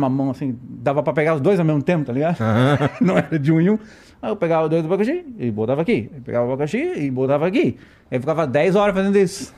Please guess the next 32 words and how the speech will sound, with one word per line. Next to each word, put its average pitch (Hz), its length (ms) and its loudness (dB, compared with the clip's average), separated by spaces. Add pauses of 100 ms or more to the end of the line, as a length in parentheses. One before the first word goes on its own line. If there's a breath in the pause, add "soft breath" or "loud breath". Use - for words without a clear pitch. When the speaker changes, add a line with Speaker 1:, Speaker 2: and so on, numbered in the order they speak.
Speaker 1:
Voltava 135 240 0
pra 156 100 4
Speaker 2:
Cara, 156 140 2
Speaker 1:
casa 165 80 0
com 175 80 2
as 175 80 4
Speaker 2:
que 165 60 4
Speaker 1:
mãos 185 160 4
doendo. 196 260 2 (920 loud breath)
Mas 160 300 0
aí, 175 440 0 (200)
Speaker 2:
É. 101 280 -4
Speaker 1:
ganhei 131 280 2
dinheiro, 180 360 2 (720)
que - 140 -6
era 110 160 0
a 104 40 -4
primeira 131 320 0
vez 127 140 2
na 131 120 2
vida 117 180 0
que - 60 -4
eu - 20 -2
tava 117 120 0
ganhando 131 200 2
dinheiro. 180 320 2 (580 loud breath)
E 147 140 -4
aí 151 600 0
eu 143 100 0
comprei 139 200 0
um 139 40 0
computador, 165 420 0